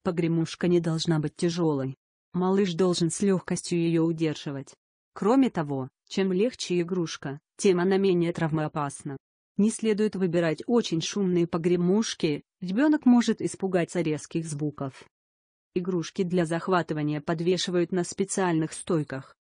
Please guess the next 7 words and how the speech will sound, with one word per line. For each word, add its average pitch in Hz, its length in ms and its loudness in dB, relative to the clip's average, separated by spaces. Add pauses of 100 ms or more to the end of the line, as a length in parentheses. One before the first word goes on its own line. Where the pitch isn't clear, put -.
(180)
По 190 100 4
мере 190 280 4
развития 180 580 0
ребёнка 170 460 0
их 226 280 -2
высота 202 460 -2
меняется. 143 720 -2